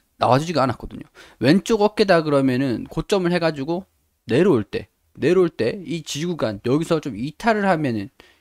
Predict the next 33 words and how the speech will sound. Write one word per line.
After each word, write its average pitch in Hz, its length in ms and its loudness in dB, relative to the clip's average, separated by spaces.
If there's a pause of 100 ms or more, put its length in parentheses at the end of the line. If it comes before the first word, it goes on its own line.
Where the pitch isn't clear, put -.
(120)
이탈을 147 460 0
하면은 143 380 0 (260)
이게 151 160 0
오른쪽 143 380 2
어깨가 107 260 -4
돼요. 92 160 -12 (400)
근데 190 160 4
이게 202 420 6
머리인지 170 680 2
여기가 139 260 6
어깨인지 131 540 0
아직까지는 156 500 -2
모른단 101 380 -6
말이에요. 113 260 -14 (140)
그러니까 160 340 0 (320)
여기에서, 185 800 6 (180)
여기에서, 147 720 -2
어, - 160 -10
이탈을 180 460 0
했다라고 117 540 4
한다면 104 440 -6 (300)
여기가, 127 480 0
어, - 80 -10
오른쪽 120 400 -2
어깨가 98 260 -4
될 113 160 -2
수가 - 200 -8
있겠죠. - 400 -10 (100)
그러니까 - 240 -8
일 147 80 2
차 160 100 -4
지지 123 300 -8
구간 101 280 -6